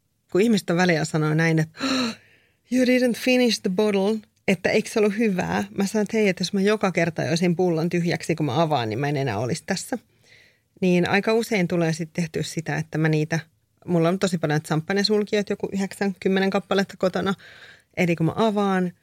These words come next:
niin mä otan ehkä lasin puolitoista ja sit mä pistän sen sulkijaa takas jääkaappiin. Ja mun mielestä todella moni laadukas samppania on hyvää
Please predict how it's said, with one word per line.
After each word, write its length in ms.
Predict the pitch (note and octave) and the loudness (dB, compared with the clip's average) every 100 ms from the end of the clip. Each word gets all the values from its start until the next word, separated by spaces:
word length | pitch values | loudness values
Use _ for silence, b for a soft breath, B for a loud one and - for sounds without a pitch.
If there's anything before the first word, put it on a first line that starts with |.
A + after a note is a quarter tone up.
| _ _ - | _ _ 0
niin 100 | F3 | 0
mä 80 | D3 | 0
otan 200 | D3+ D#3+ | -2 -4
ehkä 220 | - E3 | -2 0
lasin 300 | E3+ G3 F3 | 0 0 0
puolitoista 580 | F3+ E3 E3 E3 - E3 | 0 0 0 -2 -2 -4
ja 180 | - | -2
sit 140 | D#3 D#3 | -2 -2
mä 100 | D3+ | -2
pistän 320 | D#3 D#3 - | -4 -6 -6
sen 160 | D3+ D3+ | -4 -2
sulkijaa 460 | D#3+ D3+ - - | -2 -2 -2 -4
takas 340 | D#3+ D3+ D#3+ - | -4 -8 -8 -8
jääkaappiin. 720 | - E3+ - F#3 - G3 G3 _ | -8 -10 -12 -16 -10 -8 -8 _
Ja 100 | F#3 | 0
mun 140 | F#3+ B3 | 2 2
mielestä 240 | B3 G3+ - _ | 0 -2 -6 _
todella 460 | A3+ A#3+ C#4 G#3+ D#3+ | 0 0 0 0 0
moni 400 | D#3+ E3+ A3+ - _ _ _ _ | 2 0 -2 -6 _ _ _ _
laadukas 640 | D#3+ D#3+ D#3+ G3+ B3+ - - _ _ _ - | 0 0 0 -2 -6 -8 -14 _ _ _ -12
samppania 640 | - D#3 - F#3+ F#3+ G3 - _ _ _ _ _ _ _ _ - | -4 -4 -4 -2 -2 -4 -8 _ _ _ _ _ _ _ _ -2
on 200 | F3 E3 | 2 4
hyvää 440 | D#3+ D3+ D3 C#3+ | 4 2 0 -2